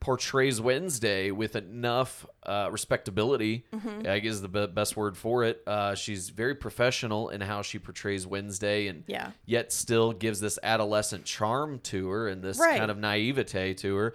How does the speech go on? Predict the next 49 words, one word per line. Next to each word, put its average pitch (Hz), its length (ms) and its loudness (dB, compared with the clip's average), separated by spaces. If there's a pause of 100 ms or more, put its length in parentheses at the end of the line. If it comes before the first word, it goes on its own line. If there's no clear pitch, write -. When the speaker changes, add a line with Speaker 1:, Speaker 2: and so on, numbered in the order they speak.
Speaker 2:
I 233 80 4
feel 330 180 0
like 320 160 4
it's 269 140 0
something 262 260 -2
that 233 140 -2
you 262 160 -4
can 302 160 -2
enjoy 247 400 2
as 262 160 -2
an 233 80 -2
adult 196 340 0
because 214 300 -6
you 233 80 0
have 247 260 2
this - 180 -6
relationship 196 680 -2
with 190 120 -8
her 202 220 0
and 185 220 -4 (120)
Morticia. 185 680 -4 (760)
And, 214 560 2 (300)
you 247 140 0
know, 226 180 4
the, 185 180 -4 (520)
I 254 60 -4
saw 294 220 6
a 302 40 8
lot 285 160 8
of 220 80 0
people 226 200 0
were 220 100 6
like, 208 180 4
"Well, 240 120 4
I 247 120 10
didn't 269 260 2
like 214 240 4
that 196 140 0
it, - 160 -4
you 208 160 -6
know, 190 80 -4
they 196 80 0
were 196 80 2
having 190 300 0
this, 185 180 -6
like, 170 140 -2
confrontation." 170 720 -6
It's 165 120 -12
like, 196 200 0